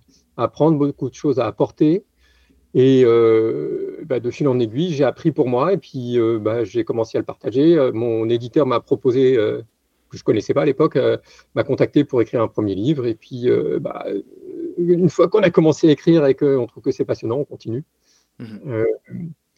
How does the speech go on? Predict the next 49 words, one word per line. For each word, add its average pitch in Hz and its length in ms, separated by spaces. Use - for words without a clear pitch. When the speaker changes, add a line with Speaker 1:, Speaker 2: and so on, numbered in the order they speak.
Speaker 1:
et 123 160
j'ai 120 160
toujours 135 240
envie 123 160
d'écrire, 135 400
j'ai 120 140
toujours 123 240
envie 123 260
de, 117 580
de, 120 40
de 110 160
faire - 160
partager 139 420
des 117 100
choses. 143 400
Euh, 113 1120
et, 170 280
euh, 139 120
d'un 139 180
autre 156 160
côté, 180 500
euh, 131 400
une 190 100
fois 175 180
qu'on 185 140
est 160 60
dans 151 140
l'écriture, 156 640
on 127 300
est 139 80
obligé 135 320
de 165 160
continuer 151 480
à 139 80
s'informer 165 560
sur - 160
ce - 60
qui 123 100
se - 80
passe. 170 320
Euh, 127 200
je 113 120
lis, 127 260
continue 143 420
à 127 60
lire 131 240
des 117 200
études, 123 340
euh, 107 240